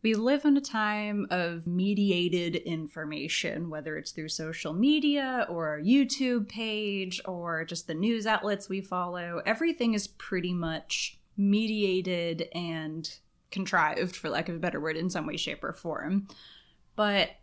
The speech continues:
I really think that documentaries, no matter how subjective they are,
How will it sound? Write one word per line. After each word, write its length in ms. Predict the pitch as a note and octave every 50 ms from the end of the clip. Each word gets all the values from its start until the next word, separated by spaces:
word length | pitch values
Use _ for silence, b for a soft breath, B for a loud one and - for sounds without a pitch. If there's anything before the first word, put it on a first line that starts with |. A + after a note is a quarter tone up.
| _ -
I 80 | G#3
really 360 | G#3 G3 A3+ C4 D4 D#4 D4+
think 220 | C#4+ - A3+ A3+ A3
that 100 | G#3 -
documentaries, 760 | F#3 F#3 F#3+ F3 D#3+ E3 E3+ E3+ E3 D#3+ D#3 D#3 D3 - -
no 100 | F3 E3
matter 340 | E3 E3 E3 E3+ E3+ D#3+ E3+
how 380 | D#3+ - - - E3 D#3+ E3
subjective 800 | F3+ - - F3 D3+ - - - D#3 D#3+ - - A3 A3+ A3+ A3+
they 200 | - C4 C4 C4+
are, 340 | C4+ C#4 D4 D4+ D#4 D#4+